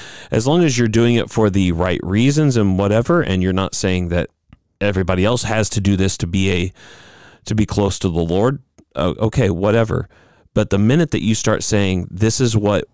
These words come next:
you should be doing as a local church or as a part of our church," well, you haven't been given that authority, um, to do that, um, right? So this really, <sighs> and I, and I, I, I think people,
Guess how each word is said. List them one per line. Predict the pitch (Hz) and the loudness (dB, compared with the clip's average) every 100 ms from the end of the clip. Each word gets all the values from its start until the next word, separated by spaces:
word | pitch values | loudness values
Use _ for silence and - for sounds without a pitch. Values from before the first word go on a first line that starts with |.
| - - | -16 -12
you | 104 104 123 127 | -6 2 4 4
should | - 127 117 104 | 2 0 0 0
be | 107 | -2
doing | 92 117 110 92 | 0 2 2 0
as | 73 101 95 | 0 0 0
a | 90 | 0
local | 87 92 90 82 | 2 0 0 -4
church | - 135 123 - | -2 0 0 0
or | 95 | 0
as | 95 90 | 0 -2
a | |
part | - - 131 | -6 -2 0
of | 117 | 0
our | 90 87 | 0 -2
church," | - 95 - - - - - _ _ | -2 -2 -2 -8 -12 -20 -20 _ _
well, | 92 117 | -2 0
you | 113 120 | 4 4
haven't | 143 151 101 | 4 2 2
been | 120 107 | 0 2
given | 104 101 98 | 2 2 2
that | 95 | 2
authority, | 95 - 131 135 - - _ _ _ _ _ _ - | 0 0 0 0 -2 -6 _ _ _ _ _ _ -6
um, | 104 98 92 92 92 90 | -2 0 0 0 -2 -2
to | 127 | -2
do | 120 170 | 0 2
that, | 90 57 - _ _ _ _ _ | 2 -4 -10 _ _ _ _ _
um, | 92 92 87 85 90 | -2 -2 0 -2 -2
right? | 98 - _ - - - - - - _ | 0 -2 _ -20 -20 -20 -20 -20 -20 _
So | - - 110 101 90 - _ _ - | -10 0 2 2 0 -4 _ _ -4
this | 117 165 202 | -2 0 2
really, | 180 131 98 53 _ | 2 2 0 -4 _
<sighs> | - - - _ _ | -8 -8 -10 _ _
and | 123 | 0
I, | 127 131 | 0 0
and | 139 139 | 0 2
I, | 135 135 | 2 2
I, | 139 143 | -2 -2
I | 135 | -4
think | - 202 - - | -2 -4 -4 -2
people, | 131 - 110 | -2 0 -4